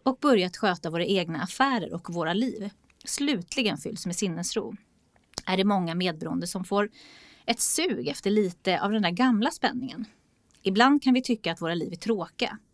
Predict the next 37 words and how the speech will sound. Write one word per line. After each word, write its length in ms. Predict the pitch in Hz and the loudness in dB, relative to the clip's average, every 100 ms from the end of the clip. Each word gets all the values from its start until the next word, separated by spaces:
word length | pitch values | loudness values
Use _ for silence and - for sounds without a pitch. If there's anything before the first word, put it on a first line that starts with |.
| _ _ - - - - | _ _ -20 -18 -20 0
Vi 120 | 214 | 2
är 40 | 294 | 2
så 160 | 185 | 2
vana 440 | 185 262 208 196 294 | 6 6 6 4 4
med 120 | 302 | 4
villevalla 560 | 262 185 165 170 165 | 2 2 0 0 0
och 100 | 175 | -4
kaos 420 | 175 175 165 170 - | -2 -2 -2 -6 -4
att 160 | 185 208 | -2 2
lugnet 520 | 247 302 262 202 - | 4 6 6 4 0
först 340 | 262 240 - | -2 0 -2
kan 160 | - 165 | -4 -4
kännas 300 | 170 165 160 | -4 -4 2
menlöst. 800 | 220 196 165 220 - - - - _ - | 2 2 -2 -2 -4 -8 -10 -18 _ -4
Det 240 | 202 311 | 0 0
kommer 240 | - 269 226 | 4 4 4
vi 100 | 170 | 0
att 120 | 180 | 0
vänja 380 | 247 214 214 320 | 2 4 4 2
oss 200 | 240 - | -2 -6
vid. 240 | 190 208 - _ _ _ - - | -10 -12 -18 _ _ _ -18 4
Allt 320 | 247 330 - | 6 6 -2
eftersom 420 | 311 269 196 185 | -4 -2 -2 -2
vi 120 | 165 | -2
utvecklar 640 | 170 170 185 190 - 190 185 | -2 -2 -4 -4 0 0 0
våra 240 | 190 165 | -2 -2
liv, 260 | 165 170 240 - - - | -2 -2 -4 -6 -20 -16
sätter 320 | - 214 208 226 | -4 -2 0 -2
upp 220 | 220 - | -2 0
våra 140 | 214 | 0
mål 340 | 196 233 214 170 | 2 2 2 0
och 60 | |
hittar 240 | 208 190 175 | -2 -2 -4
intressanta 600 | 180 196 196 170 170 208 | -2 -4 -2 -4 -4 -6
saker 380 | 170 175 - | -6 -6 -6
att 100 | 180 | -4
göra, 420 | 202 233 190 240 | 0 0 0 -2